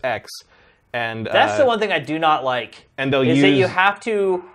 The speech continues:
Speaker 2: physically run into their little circle and hit X to activate their abilities. It seems to me there should be a, an easier, better way to do that. You can see the circle right
Speaker 1: Yeah.
Speaker 2: there, actually.
Speaker 1: I kinda like it, 'cause what, what I've noticed is if you switch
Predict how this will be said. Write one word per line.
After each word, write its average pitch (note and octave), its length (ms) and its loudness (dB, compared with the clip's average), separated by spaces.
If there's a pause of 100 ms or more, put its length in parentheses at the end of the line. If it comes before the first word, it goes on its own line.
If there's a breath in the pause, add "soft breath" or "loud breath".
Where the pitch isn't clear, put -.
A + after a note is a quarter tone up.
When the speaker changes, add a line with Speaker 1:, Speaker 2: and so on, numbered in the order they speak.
(120)
Speaker 2:
physically G#3+ 460 2
run D#3+ 300 4
into D3+ 640 -4
their C3 180 0
little C3 240 0
circle D#3+ 440 0
and C3 100 -2
hit D3 180 -4
X C#3+ 300 2
to D#3 120 -4
activate B2 540 -2
their G#2+ 160 -2
abilities. F#2 460 -6
It G#2+ 100 -16
seems A3 240 -4
to G3+ 60 -8
me E3 100 -6
there C#3 140 -4
should - 180 -10 (320 soft breath)
be D3 140 2
a, C3 140 2
an C3+ 140 -8
easier, C3 440 -4
better A#2+ 340 -2
way A2 140 -4
to G#2 80 -6
do G2+ 140 -8
that. G2 100 -6
You B2+ 80 -8
can C#3+ 80 -6
see A3 120 -2
the F3+ 120 -2
circle C3 320 -4
right A#2 200 -2
Speaker 1:
Yeah. A#2+ 60 -6
Speaker 2:
there, A2 180 -2
actually. F2 400 -8
Speaker 1:
I - 80 -2
kinda F4 280 -2
like D#3+ 240 4
it, C3+ 100 -4
'cause D3 160 -2
what, D#3+ 240 -2
what E3+ 140 4
I've E3+ 100 6
noticed D#3+ 380 0
is C3 100 -2
if D3 160 -4
you C#3 100 -4
switch F#3 460 -6